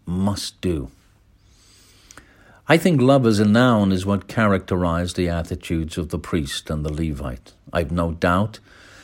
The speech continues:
that as they looked upon the victim, they may have felt a certain amount of concern.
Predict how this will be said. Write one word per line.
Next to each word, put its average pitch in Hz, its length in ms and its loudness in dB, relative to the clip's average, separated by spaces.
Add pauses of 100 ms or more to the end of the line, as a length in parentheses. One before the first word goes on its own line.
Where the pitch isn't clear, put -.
(220)
that 90 160 2
as 85 160 0
they 85 140 0
looked 82 360 -2
upon 90 320 0
the 90 80 0
victim, 101 680 -2
they 117 120 2
may 117 220 4
have 104 180 -2
felt 101 380 -2
a 95 60 -2
certain 90 440 -2
amount 82 380 -2
of - 120 -18
concern. 80 720 -8